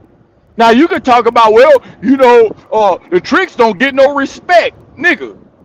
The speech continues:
I've been seeing the non-tricks get disrespected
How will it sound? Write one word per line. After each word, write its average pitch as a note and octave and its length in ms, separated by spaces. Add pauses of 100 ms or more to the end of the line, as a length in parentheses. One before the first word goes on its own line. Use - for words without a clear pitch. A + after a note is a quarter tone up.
(1000)
I've F4 320
been B3 180
seeing A#3 400
the F#3 120
non-tricks G#3+ 920
get F#3 260
disrespected F#3 1000